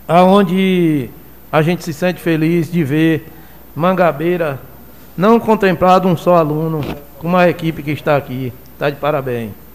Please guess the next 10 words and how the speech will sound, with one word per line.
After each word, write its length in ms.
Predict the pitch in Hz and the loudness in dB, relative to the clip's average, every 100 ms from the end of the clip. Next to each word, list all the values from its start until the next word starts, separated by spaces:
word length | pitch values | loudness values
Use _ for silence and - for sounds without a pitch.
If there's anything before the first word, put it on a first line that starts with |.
| - - - | -20 -20 -12
Assim 300 | 131 139 175 | -4 -2 0
tenho 160 | 165 180 | 2 2
dito, 200 | 165 180 | 2 0
senhor 120 | 165 | -2
presidente. 460 | 143 127 104 95 - - | -4 -6 -8 -14 -16 -6
Quero 160 | 160 | -6
fazer 260 | 147 165 156 | 0 0 0
parte 280 | - 175 170 | 2 2 4
dessa 180 | 156 160 | 0 -2
assinatura. 680 | 170 170 139 151 156 139 | -4 -4 -4 -6 -6 -6